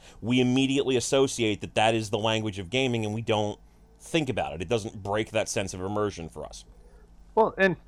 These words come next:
Speaker 2: that's, uh, and I'm okay too when it comes to, like,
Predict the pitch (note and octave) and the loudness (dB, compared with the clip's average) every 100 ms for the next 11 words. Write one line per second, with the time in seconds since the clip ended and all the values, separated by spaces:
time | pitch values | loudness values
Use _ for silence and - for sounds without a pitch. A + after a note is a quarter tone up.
0 | - D3 G3 G#3+ - A3+ - E3 C#3+ C3+ | -12 6 8 8 6 6 8 6 6 4
1 | D3+ - F3 G#3 F#3 F3+ D#3 E3+ E3 A#2 | 4 4 8 8 8 6 8 6 8 6
2 | A2+ - A2+ - - F#2+ G2+ F#2+ | 6 4 2 2 2 6 6 4